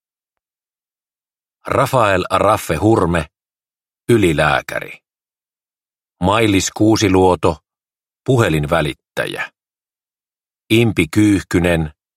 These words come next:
eläkeläinen. Harri Lindman, poliisimestari. Arto Artsi Ojala, lääkintävahtimestari. Dagmar Paavola,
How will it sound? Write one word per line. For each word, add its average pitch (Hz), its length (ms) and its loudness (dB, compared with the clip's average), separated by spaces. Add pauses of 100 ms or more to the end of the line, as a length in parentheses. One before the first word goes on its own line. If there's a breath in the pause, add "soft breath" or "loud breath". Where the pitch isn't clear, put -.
(540)
eläkeläinen. 57 1120 -4 (1300)
Harri 101 400 0
Lindman, 90 640 0 (760)
poliisimestari. 73 1080 -4 (1120)
Arto 104 460 0
Artsi 92 500 -2
Ojala, 92 560 0 (800)
lääkintävahtimestari. 73 1500 -4 (1160)
Dagmar 87 520 0
Paavola, 87 600 2